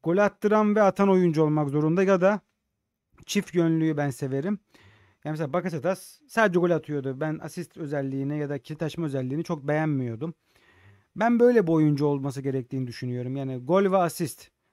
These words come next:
skorer, skor katkısı yüksek, savunma katkısını tolere edebileceğim bir oyuncu olabilir.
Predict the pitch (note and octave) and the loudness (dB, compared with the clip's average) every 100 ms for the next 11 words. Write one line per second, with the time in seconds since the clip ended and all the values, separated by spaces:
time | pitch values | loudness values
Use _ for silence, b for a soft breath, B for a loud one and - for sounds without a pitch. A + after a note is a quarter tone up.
0 | _ _ _ _ - - - F3+ F3+ C#3+ | _ _ _ _ -16 -12 -2 2 2 0
1 | - F#3 F3 F3 D#3+ E3 D#3 F3+ F3 - | -2 -2 0 -2 -6 -8 -8 -4 -4 -4
2 | D#3 C3 _ _ _ _ E3+ F3 F#3 F3+ | -6 -6 _ _ _ _ -4 0 0 0
3 | F3+ - E3 F3 F3 E3+ F3 F3 F3 E3 | -2 -4 -4 -4 -2 -2 0 0 -2 -2
4 | F3 F3 E3+ E3 D#3+ D3+ E3+ - _ _ | -2 0 0 0 0 -2 -4 -8 _ _
5 | - D#3+ E3 E3 D#3 - | -8 -4 -2 -2 -4 -6